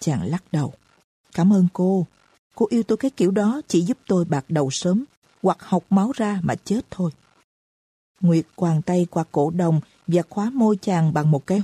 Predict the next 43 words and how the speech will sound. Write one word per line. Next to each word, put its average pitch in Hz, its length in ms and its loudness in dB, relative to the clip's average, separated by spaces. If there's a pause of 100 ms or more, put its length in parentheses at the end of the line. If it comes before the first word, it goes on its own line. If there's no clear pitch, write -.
hôn 175 240 2
dài, 147 320 -2 (220)
làm 180 180 2
chàng 170 300 2
muốn 196 280 2
ngộp 160 240 2
thở. 151 320 -2 (380)
Đồng 180 260 4
liền 165 240 2
đẩy 151 220 0
nàng 165 380 0
ngã 139 120 0
lăn 175 260 2
xuống 175 300 0
sàn 131 300 -2
gián. 156 280 -2 (840)
Nguyệt 160 280 2
nuốt 180 340 2
ực 151 140 -2 (140)
cơn 156 240 0
bực 151 180 0
dọc, 147 220 -2 (340)
áp 214 220 -2
mặt 165 220 2
vào 160 220 -2
mặt 143 260 -2
Đồng. 139 200 -2 (680)
"Anh 175 180 2
tàn 165 220 2
nhẫn 165 240 2
với 240 160 0
em 202 220 2
vậy 147 160 2 (140)
sao? 208 300 0 (480)
Em 208 180 2
biết 254 220 -2
rồi, 180 380 0 (340)
anh 190 200 4
hiểu 190 260 4
lầm 190 300 0
em 180 180 2
quá 202 240 -4
nhiều." 180 440 2